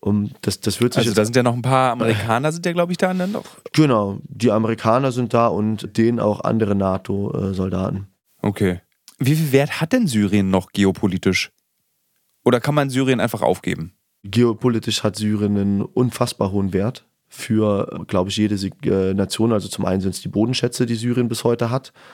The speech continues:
Speaker 1: Also, ähm, die Amerikaner sind ja auch nicht in Rojava, weil sie, äh, so ein großer Freund des kurdischen Befreiungskampfes sind, sondern vor allen Dingen, weil auf deren ihrem Gebiet der Großteil der syrischen Ölres-, äh,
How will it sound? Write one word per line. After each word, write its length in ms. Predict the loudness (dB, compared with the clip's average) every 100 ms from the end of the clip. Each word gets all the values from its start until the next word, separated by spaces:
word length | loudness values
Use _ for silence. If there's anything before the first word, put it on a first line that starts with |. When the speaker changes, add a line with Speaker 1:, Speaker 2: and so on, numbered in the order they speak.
| -20 -20 -20 _
Speaker 1:
Also, 600 | -2 0 0 0 2 2
ähm, 340 | 0 0 0
die 140 | 0 0
Amerikaner 560 | 0 -2 0 0 0
sind 180 | -2 -2
ja 80 | 0
auch 220 | -2 -2
nicht 180 | -2 0
in 60 | 0
Rojava, 560 | 0 0 2 2 2
weil 260 | 0 0 -2
sie, 400 | -4 -2 0 0
äh, 320 | 0 0 -2 -4
so 180 | -2
ein 100 | -2
großer 320 | -2 -2 -2 -2
Freund 400 | 0 0 0 -2
des 220 | -4 -6
kurdischen 460 | -2 0 0 -4
Befreiungskampfes 720 | -4 0 0 0 -4 -6 -4 -4
sind, 220 | -4 -4 -10 -20 -20 -20 _
sondern 440 | -2 0 2 0 0
vor 180 | 0 2
allen 200 | 2 2
Dingen, 220 | 0 2
weil 120 | 2
auf 100 | 0
deren 260 | 0 0 2
ihrem 160 | 0 0
Gebiet 380 | -2 -4 0
der 180 | 0 0
Großteil 440 | -2 -4 -2 0 0
der 100 | 0
syrischen 340 | -2 -2 0
Ölres-, 380 | 0 0 -4
äh, 100 | -6